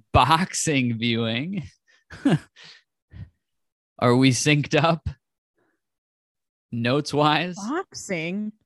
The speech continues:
Speaker 1: There
Speaker 2: Uh, I think this is where I start to <laughs> not take as many notes.
Speaker 1: <laughs> Oh, no.
Speaker 2: Boxing?
Speaker 1: They're, they're, it's, it's really dark and they're at home, Larry and Julia, and they
Speaker 2: Oh,
Speaker 1: have
Speaker 2: on T V.
Speaker 1: boxing on.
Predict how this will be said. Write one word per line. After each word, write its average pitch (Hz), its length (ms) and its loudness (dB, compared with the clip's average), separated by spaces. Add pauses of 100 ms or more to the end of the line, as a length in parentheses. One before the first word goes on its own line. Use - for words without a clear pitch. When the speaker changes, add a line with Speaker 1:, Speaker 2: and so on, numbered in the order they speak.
(1040)
Speaker 1:
There 147 400 2 (280)
Speaker 2:
Uh, 226 40 4
I 240 160 4
think 320 220 -4 (180)
this 320 200 -4
is 381 140 0
where 294 280 4
I 277 140 4
start 220 520 0
to 185 580 -2 (640)
<laughs> - 640 -20
not 185 440 -2
take 202 200 -2
as 185 100 -6
many 180 340 -6
notes. 165 580 -8
Speaker 1:
<laughs> - 60 -20 (360)
Oh, 180 220 -6
no. 160 800 -8 (400)
Speaker 2:
Boxing? 208 1080 -2
Speaker 1:
They're, 175 400 2
they're, 165 320 4
it's, 151 340 -2
it's 143 220 -6
really 202 240 2
dark 180 640 0
and 123 120 0
they're 139 160 2
at 147 160 2
home, 135 680 0
Larry 123 1000 -4
and 117 220 -2
Julia, 120 680 -2
and 113 240 -4
they 127 40 4
Speaker 2:
Oh, 285 80 4
Speaker 1:
have 277 140 6
Speaker 2:
on 254 140 0
T 123 80 0
V. 135 180 2
Speaker 1:
boxing 127 320 -6
on. 85 560 -4